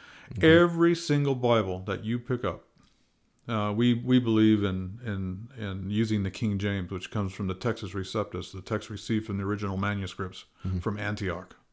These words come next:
Speaker 1: Yeah.
Speaker 2: which is apostolic. Okay? And that Bible comes with its own key. You don't have to go buy a key. You don't have to come up with your own key.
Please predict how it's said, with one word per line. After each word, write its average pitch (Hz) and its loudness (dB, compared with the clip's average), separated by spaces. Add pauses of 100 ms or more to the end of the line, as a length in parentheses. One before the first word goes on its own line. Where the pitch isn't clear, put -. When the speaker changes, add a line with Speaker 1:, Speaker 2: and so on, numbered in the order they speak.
(120)
Speaker 1:
Yeah. 92 -2
Speaker 2:
which - 0
is 104 -4
apostolic. 101 -4 (520)
Okay? 110 -2 (760)
And 131 8 (800)
that 143 6
Bible 143 10
comes 143 2
with 127 6
its 120 0
own 131 4
key. 127 2
You 135 4
don't 165 6
have 151 2
to 147 0
go 120 6
buy 95 4
a 131 4
key. 170 -2
You 117 2
don't 123 6
have 120 -2
to 113 -6
come 120 2
up 117 0
with 127 0
your 123 4
own 123 6
key. 139 -4